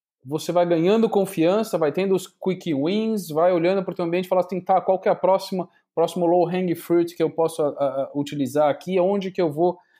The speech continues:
é, é, é, tomar a próxima decisão? Qual é o projeto? Eu posso começar um projeto novo, menor, ao invés de levar alguma coisa que já exista?" O fato é, não deixe de ir pra nuvem.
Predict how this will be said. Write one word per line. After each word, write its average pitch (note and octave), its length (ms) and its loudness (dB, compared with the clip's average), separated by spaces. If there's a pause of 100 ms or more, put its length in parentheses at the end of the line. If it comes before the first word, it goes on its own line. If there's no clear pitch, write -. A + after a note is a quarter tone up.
(120)
é, C3+ 80 0
é, C#3 460 2
é, C#3+ 40 0
tomar D3+ 400 2
a D#3 40 2
próxima E3 560 0
decisão? C#3+ 640 0
Qual F3+ 180 4
é - 40 6
o G3 100 2
projeto? F3 560 2
Eu - 60 -6
posso G#3 220 0
começar G3+ 280 0
um F#3 60 0
projeto F#3 340 0
novo, E3+ 400 2
menor, D#3 420 0
ao C#3+ 60 2
invés C#3+ 240 0
de C#3+ 80 -6
levar C#3 200 0
alguma C#3+ 200 -4
coisa C3+ 220 -4
que C3+ 60 -20
já B2+ 100 -4
exista?" D#3 380 -10 (500)
O E3+ 140 -4
fato G#3+ 640 0
é, A#2 220 0 (520)
não D3+ 300 -2
deixe D#3+ 400 0
de D3 160 -4
ir C#3+ 80 -4
pra C3+ 160 -2
nuvem. F2+ 260 -18